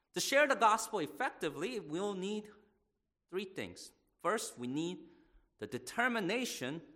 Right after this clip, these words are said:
to focus on God's Son. The determination to focus on God's Son. Next, we'll need the disposition of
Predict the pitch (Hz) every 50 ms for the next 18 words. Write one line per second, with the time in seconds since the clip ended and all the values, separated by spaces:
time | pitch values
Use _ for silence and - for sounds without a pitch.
0 | - _ - 143 - - - - 208 214 214 214 - 113 113 - - - - 110
1 | 120 113 104 104 110 - - - - 190 170 120 - - - _ _ _ _ _
2 | _ _ _ _ _ _ _ _ _ _ _ _ _ _ _ _ _ _ _ _
3 | _ _ _ _ _ _ _ _ _ _ _ _ _ _ _ _ - 110 107 110
4 | - - 180 185 190 175 160 151 170 180 185 180 - - 104 95 107 - - -
5 | - _ _ _ _ _ _ _ _ - 107 - - - 170 185 - - - 101
6 | 104 - - - - - - _ _ _ _ - - 107 90 - 87 90 87 87
7 | - - - - - - _ _ - - - - 175 165 117 110 - - - _
8 | _ _ _ _ _ _ _ _ _ _ _ _ _ _ _ _ _ _ _ _
9 | _ _ _ _ _ _ _ _ _ _ _ _ _ _ _ _ _ _ _ _
10 | _ _ _ _ _ _ _ _ _ _ _ _ _ _ _ _ _ _ _ _
11 | _ _ _ _ _ _ _ _ _ _ _ _ _ _ _ - 156 202 262 -
12 | - - - 185 190 190 190 190 208 262 277 240 196 202 226 - - - - -
13 | - _ _ _ _ - 139 123 117 - 196 262 - - - - 233 202 165 202
14 | 233 233 - - - - 208 190 - - - - _ - 139 135 135